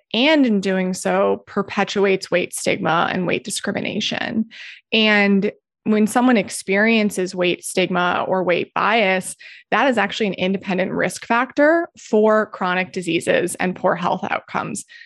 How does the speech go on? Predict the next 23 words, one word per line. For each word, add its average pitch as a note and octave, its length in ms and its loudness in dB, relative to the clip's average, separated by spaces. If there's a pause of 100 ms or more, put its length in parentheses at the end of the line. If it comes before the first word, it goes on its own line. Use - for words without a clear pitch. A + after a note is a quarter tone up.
(160)
Meaning, G3+ 500 2
if - 160 -2
they G3 140 2
did G3 120 -2
not G3+ 240 0
experience C#4 600 -2
weight - 180 0
stigma, F#3 480 -2
they F#3+ 120 -2
wouldn't F#3 220 0
have F3+ 60 -6
had - 220 -8
that - 160 -4
outcome. - 440 -10 (540)
So A3+ 440 4 (240)
just G3 160 0
to A3 80 -4
kind G#3 160 0
of, F#3+ 60 0
like, F3+ 200 0
ground F#3+ 320 0
us E3 220 -2
in, E3 320 -4